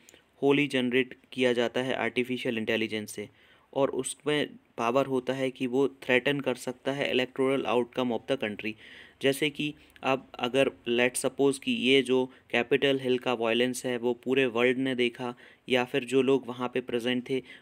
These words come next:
उन्होंने एक तरह से देखा, लेकिन उस चीज़ को, अ, जो है वो अगर let's say वहाँ पे कोई चीज़ हुई भी नहीं है लेकिन उसका वीडियो क्रिएट करके ऑडियो विजुअल्स कुछ ऐसे रैंडम लोगों को वहाँ पे शो कर दिया गया जो एक्चुअल में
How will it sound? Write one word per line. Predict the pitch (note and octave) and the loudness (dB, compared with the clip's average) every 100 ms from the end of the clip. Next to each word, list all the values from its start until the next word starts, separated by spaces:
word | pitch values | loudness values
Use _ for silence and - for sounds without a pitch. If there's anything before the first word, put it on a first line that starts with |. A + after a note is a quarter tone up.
| - | -6
उन्होंने | B2 B2+ C3+ C3+ | 0 2 2 2
एक | C3+ A#2+ | -2 -2
तरह | C3 B2 | 0 0
से | - B2+ | -2 0
देखा, | A#2+ A#2+ | 0 -2
लेकिन | B2+ B2+ B2+ C#3+ | -2 -2 -2 -4
उस | C#3+ C#3 | -4 -6
चीज़ | - C#3 C3+ | -2 -2 -2
को, | - C#3 C#3 - _ A#2 | 0 -2 -2 -16 _ -4
अ, | A2+ A2+ | -2 -2
जो | G#2+ A#2+ | -2 -2
है | B2 B2+ C3 - - | 0 -2 -4 -10 -4
वो | C3 C#3+ - - | 2 2 2 -4
अगर | B2 C3 B2 | -2 0 2
let's | B2 A#2+ | 2 0
say | C#3+ | -2
वहाँ | B2+ B2+ | -2 -2
पे | B2 | -4
कोई | C3+ C3+ C3 - - | -2 2 0 -2 -4
चीज़ | C3 B2 - | -2 -2 -4
हुई | C3 D3 | 0 0
भी | C#3+ C#3 | 2 0
नहीं | B2+ C3+ | 2 0
है | C3+ | 0
लेकिन | B2+ B2 B2+ | 0 -2 -2
उसका | B2+ - | -4 -2
वीडियो | A#2+ A#2 A#2 C3+ | 0 0 0 0
क्रिएट | C3 B2 B2+ A#2+ | 0 2 2 2
करके | B2 A#2+ C3+ | -2 -2 -2
ऑडियो | - A#2 A#2+ C3 | -2 -2 0 0
विजुअल्स | A#2+ A#2+ B2+ C3 - - - - | 0 0 0 0 -2 -12 -20 -10
कुछ | C3+ C3 | -4 0
ऐसे | B2+ B2+ C#3 | 0 2 2
रैंडम | B2+ B2 B2+ C3+ | 4 4 2 0
लोगों | A2 A#2+ A#2 | 0 -2 -2
को | B2+ B2+ | -2 -2
वहाँ | B2+ B2 - | -2 -4 -2
पे | C3 - - - | -4 -4 -20 -4
शो | C#3+ C#3 | 2 2
कर | C3+ A#2+ | 4 2
दिया | B2+ B2+ | 2 2
गया | B2 C3 | 2 0
जो | B2+ A#2+ | 0 0
एक्चुअल | A#2+ - C#3 | 0 -2 -2
में | C3 C3 | 0 -2